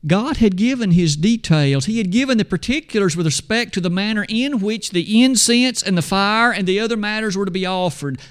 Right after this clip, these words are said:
And Nadab and Abihu were not given the liberty of altering it, redefining it, changing it, or another way modifying it.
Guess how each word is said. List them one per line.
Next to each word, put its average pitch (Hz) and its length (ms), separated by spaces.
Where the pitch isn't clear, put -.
And 131 100
Nadab 254 380
and 180 120
Abihu 190 460
were 170 140
not 196 280
given 220 260
the 196 80
liberty 180 680
of 123 140
altering 160 500
it, 233 240
redefining 143 800
it, - 200
changing 196 600
it, 240 220
or 147 160
another 151 300
way 170 160
modifying 143 800
it. - 200